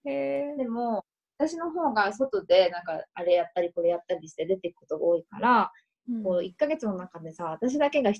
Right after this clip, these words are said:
Speaker 2: 人で遊びに行く日とかが多くなるのはちょっと悪いなって思うじゃん？
Speaker 1: うん。うん、うん。
Speaker 2: だからさ、自分もなんか、どっかね、予定とか入れてくれていいんだよと思っても、
Speaker 1: <laughs>
Speaker 2: そうじゃなかったりとかするから、
Speaker 1: うん。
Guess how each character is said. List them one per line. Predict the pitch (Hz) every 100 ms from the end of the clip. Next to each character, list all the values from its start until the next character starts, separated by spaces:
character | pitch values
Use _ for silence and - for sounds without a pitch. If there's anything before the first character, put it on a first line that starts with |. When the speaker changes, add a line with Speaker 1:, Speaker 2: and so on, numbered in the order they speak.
| 262
Speaker 2:
人 | 233
で | 175
遊 | -
び | 190 202
に | 202 -
行 | 208 208
く |
日 | 202 220 214 _
と | -
か | 160
が | -
多 | 240
く | 269
な | 320 320
る | 285
の | 214
は | 226
ち | 220
ょ |
っ | 226
と | 190
悪 | 202 233
い |
な | 208
っ | 233
て | -
思 | 196 196 196
う |
じ | 175
ゃ | 170 208
ん？ | - _ -
Speaker 1:
う |
ん。 | 269 240
う | 233
ん、 |
う | 240 226 208
ん。 | 196
Speaker 2:
だ | 196
か | 202
ら |
さ、 | 214 202 190
自 | 185 208
分 | 294 302
も | 311 277
な | 262
ん | 262
か、 | 180 - _
ど | 226
っ |
か | - - _ _ _ -
ね、 | 190 226
予 | 196
定 | 220 247
と | 247
か |
入 | -
れ | 196
て | 208
く | 254
れ | 269
て | 269
い | 403
い |
ん |
だ | 349
よ | 269 320
と | 214
思 | 311 349
っ |
て | 359
も、 | 277
Speaker 1:
<laughs> | 539 427 - 480 -
Speaker 2:
そ | -
う |
じ | 480
ゃ |
な | 233
か | -
っ | -
た |
り | 571
と |
か | 196 -
す | 415
る | 480
か | 196
ら、 | 185 233 214 - - - - -
Speaker 1:
う | 302 302 294 285 294 302
ん。 | 302